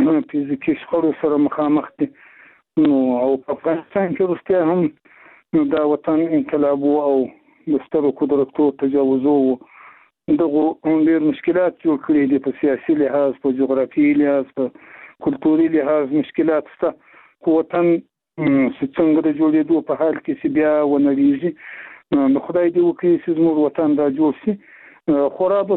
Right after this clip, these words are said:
څو په ټوله کې، ا، باید زموږ مهاجر بیرته خپل وطن ته راشي، ځکه چې دغه، ا، تر دې سپک ژوند، ا، تر دې حقارت، چې هغه د نانوایي څخه ډوډۍ نه ورکوي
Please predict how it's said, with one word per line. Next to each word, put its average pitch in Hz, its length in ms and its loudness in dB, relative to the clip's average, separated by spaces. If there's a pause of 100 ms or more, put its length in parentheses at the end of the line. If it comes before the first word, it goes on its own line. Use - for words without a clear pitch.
څو 208 100 2 (180)
په 170 180 -4
ټوله 185 400 0
کې، 180 120 2 (720)
ا، 139 200 2 (100)
باید 151 280 2 (640)
زموږ 165 180 0 (100)
مهاجر 156 340 0
بیرته 156 300 -4
خپل - 240 -4
وطن 143 400 0
ته - 140 -8
راشي، 147 340 -2
ځکه 165 300 -2 (560)
چې - 80 0 (120)
دغه، 180 220 2 (340)
ا، 170 80 -2 (220)
تر 160 120 -8 (100)
دې 175 100 4 (120)
سپک - 300 -6
ژوند، 165 380 0 (720)
ا، 139 300 0
تر 147 180 -2
دې 156 200 2 (220)
حقارت، 151 560 -2 (380)
چې - 80 -14 (120)
هغه 139 220 0 (840)
د - 20 2
نانوایي 143 640 2
څخه - 200 -4 (320)
ډوډۍ 156 320 0 (100)
نه 160 40 4
ورکوي 147 480 0